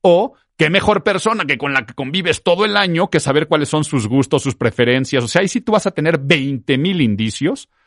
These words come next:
de qué es lo que le gusta a una persona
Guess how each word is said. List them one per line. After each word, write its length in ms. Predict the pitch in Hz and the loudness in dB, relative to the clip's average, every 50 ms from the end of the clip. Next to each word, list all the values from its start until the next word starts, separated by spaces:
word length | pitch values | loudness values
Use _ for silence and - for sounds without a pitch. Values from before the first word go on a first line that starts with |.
| _ _ _ | _ _ _
de 200 | 127 120 120 - | -2 -2 -2 2
qué 100 | - 139 | 2 2
es 80 | 127 117 | 2 2
lo 140 | 139 127 | 0 0
que 100 | - 131 | 0 -2
le 120 | 110 104 95 | -2 -2 -2
gusta 540 | 90 113 113 107 - - - 120 123 127 - _ _ _ _ _ _ | -2 -2 -2 -2 -2 -2 0 0 0 -2 -4 _ _ _ _ _ _
a 160 | 110 101 95 | -6 -4 0
una 480 | 101 113 117 113 113 110 110 107 98 - _ | 0 2 2 2 2 2 0 0 -4 -6 _
persona 840 | _ 110 101 92 101 98 - - - 143 143 139 143 143 160 214 226 | _ -2 -2 -2 -4 -6 -6 -2 0 2 2 2 2 0 0 -2 -2